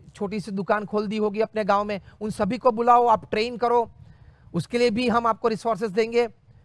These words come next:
तो आर्टिसंस बढ़ाएं। और प्रमुख स्वामी महाराज ने, जो सोमपुरा पैंतीस साल की बात करते थे,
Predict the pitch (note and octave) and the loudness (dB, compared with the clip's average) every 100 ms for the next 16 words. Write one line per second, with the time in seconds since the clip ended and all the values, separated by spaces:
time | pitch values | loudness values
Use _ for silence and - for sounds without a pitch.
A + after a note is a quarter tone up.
0 | _ _ _ _ - G#3 G3+ - E3 E3+ | _ _ _ _ -2 0 0 0 -2 -2
1 | A3 A3+ A#3+ F#3+ F#3 G#3 A#3+ C4 - - | -6 -6 -8 -2 0 0 -2 -4 -10 -8
2 | F3+ - F3+ G3+ - G#3 F#3+ F#3 E3 E3+ | -8 -4 -2 -2 -4 -6 -4 -4 -2 -2
3 | E3+ D#3 A3 G#3+ G3 - F#3+ F#3+ F3+ F#3 | -4 -4 -6 -4 -6 -4 -6 -6 -4 -4
4 | F3+ E3+ D#3+ F3 F3+ F3 F3+ E3+ E3+ - | -4 -6 -6 -6 -4 -4 -2 -2 -2 -4
5 | D#3+ F3+ F3 | -10 -8 -4